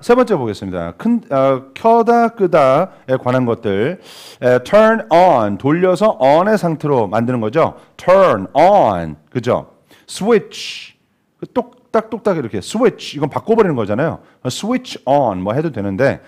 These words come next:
turn 기본적인 것 같고 한번 입에 익혀볼게요. Turn on the T V. 그죠? T V를 켠다. 예, turn the T V on.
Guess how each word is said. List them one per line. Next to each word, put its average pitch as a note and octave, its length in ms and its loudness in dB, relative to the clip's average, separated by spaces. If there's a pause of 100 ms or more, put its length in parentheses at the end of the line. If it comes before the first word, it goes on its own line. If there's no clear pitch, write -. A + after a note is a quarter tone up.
(160)
turn G#2 560 2
기본적인 C#3+ 480 -2
것 G2 120 -4
같고 F3+ 460 -4 (220)
한번 A#2 200 -2
입에 A#2+ 180 0
익혀볼게요. G2 580 -6
Turn D#3 420 0
on A#2 360 -2
the A2 140 -4
T C3+ 220 -4
V. G#2 400 -4 (380)
그죠? B2+ 240 0
T F3+ 220 -8
V를 G3 220 -2
켠다. E2 400 -10 (400)
예, A2+ 120 -2
turn F3+ 340 0
the F3+ 140 -4
T F3+ 160 -2
V G3 200 -2
on. A2+ 440 0